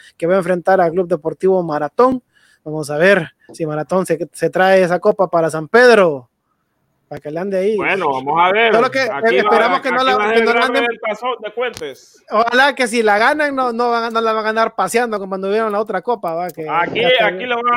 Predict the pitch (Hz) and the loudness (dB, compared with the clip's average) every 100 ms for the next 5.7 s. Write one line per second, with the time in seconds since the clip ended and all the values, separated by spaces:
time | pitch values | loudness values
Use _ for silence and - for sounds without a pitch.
0 | 220 220 233 220 190 185 202 196 175 175 | 2 4 2 2 -2 -2 -2 -2 -2 -2
1 | 160 135 131 156 - 226 226 202 170 _ | -4 -6 -12 -18 -10 -8 -6 -8 -12 _
2 | _ _ - - _ _ _ _ 160 226 | _ _ -14 -14 _ _ _ _ -4 0
3 | 202 190 220 196 160 123 _ _ _ - | 0 2 2 2 -2 -10 _ _ _ -4
4 | 208 190 175 170 190 196 190 208 180 202 | -2 0 0 0 2 2 4 2 2 0
5 | 180 - 180 170 165 190 156 | 0 -2 -2 -2 -2 -4 -6